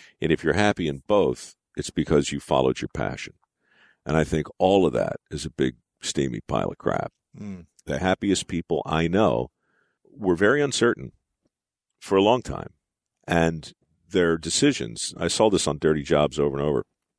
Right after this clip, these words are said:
Speaker 1: people ultimately wound up in their vocation because they looked around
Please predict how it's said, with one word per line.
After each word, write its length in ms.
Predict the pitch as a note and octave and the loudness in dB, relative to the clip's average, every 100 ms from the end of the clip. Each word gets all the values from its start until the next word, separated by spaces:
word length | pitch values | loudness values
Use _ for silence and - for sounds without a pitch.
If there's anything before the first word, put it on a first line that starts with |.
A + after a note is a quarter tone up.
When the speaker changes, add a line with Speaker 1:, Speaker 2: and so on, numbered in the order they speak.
| _ _ | _ _
Speaker 1:
people 320 | - B2 G#2 - | -2 2 2 4
ultimately 540 | G2+ - E2 B1+ D#2 | 2 2 -2 0 -2
wound 400 | C#2+ D#2+ F2+ F2 | -2 0 0 2
up 200 | E2 - | 2 2
in 160 | D#2 D2+ | -6 -2
their 160 | C#2+ | -2
vocation 640 | C2+ C2+ - A2 B2 A#1 B1 | 0 -2 2 0 0 -8 -10
because 680 | C#2+ - C#3+ B2 C#2 D#2+ - _ _ - | -12 0 4 4 2 -2 -8 _ _ 0
they 100 | D#2 | 2
looked 240 | A2+ - | 2 2
around 420 | E2+ C2 A#1+ C#2+ | 2 4 2 -2